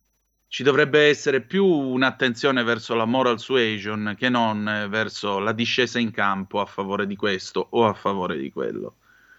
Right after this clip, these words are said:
Ripeto, questo nulla toglie, nulla toglie all'esperienza di cui Liliana Segre è stata purtroppo vittima e di cui è, è stata, è e sarà sempre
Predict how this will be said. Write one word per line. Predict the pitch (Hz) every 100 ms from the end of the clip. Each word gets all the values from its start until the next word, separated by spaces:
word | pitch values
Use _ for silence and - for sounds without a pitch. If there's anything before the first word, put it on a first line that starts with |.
| _ _ _ _ _ _ _ _
Ripeto, | 110 123 127 104 92 - - _ _ _ _ _ _ _ _ _ -
questo | 139 123 - 110
nulla | 117 151 175 151 131 113
toglie, | 113 107 95 92 95 98 - _ _
nulla | 101 117 113 104 104
toglie | 101 101 87 80 80 87 - _ _ _ _ _ _ _ _ -
all'esperienza | 107 110 117 120 - 120 135 143 117 95 101 95
di | 98
cui | 123 117
Liliana | 104 104 117 107
Segre | 104 117 113 101 98 95 -
è | 107
stata | - 110 95 85
purtroppo | - 120 104 - 120 110 85 _ - - - _ _ _ -
vittima | 101 101 95 - 101 156 202 _ _ _ _ _ _ _
e | -
di | 117 120
cui | 147 139
è, | 127 127 127 117
è | 107
stata, | - - 131 101 - 98 -
è | 143 139 -
e | 113
sarà | - 131 127
sempre | - - 165 147 101 95 98 98